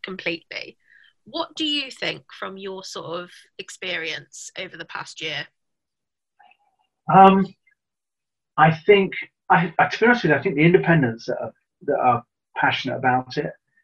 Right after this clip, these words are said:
Speaker 2: have, have stuck with it, and maybe they've compromised a little bit on certain things, or maybe they'll change their operation to adapt.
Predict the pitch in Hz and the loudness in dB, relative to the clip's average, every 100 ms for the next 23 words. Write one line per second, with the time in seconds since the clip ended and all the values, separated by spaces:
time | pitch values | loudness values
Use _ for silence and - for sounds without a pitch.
0 | _ - 120 - - 117 - - 135 - | _ -12 -12 -10 -14 -12 -10 0 0 2
1 | 139 147 160 - 127 147 147 139 135 131 | 2 4 2 0 -2 0 0 2 4 4
2 | - 147 131 127 131 131 120 139 175 170 | 2 -4 -4 -2 -2 0 2 6 6 6
3 | 190 151 151 165 160 160 170 165 165 - | 4 2 0 0 0 0 0 0 -2 -6
4 | _ _ _ - - - _ 135 139 135 | _ _ _ -20 -20 -20 _ -2 2 4
5 | 135 135 131 - 139 120 131 123 - 131 | 6 4 2 0 0 2 2 2 4 4
6 | 127 - 123 123 113 - 120 143 - | 4 2 -4 0 0 2 2 2 -2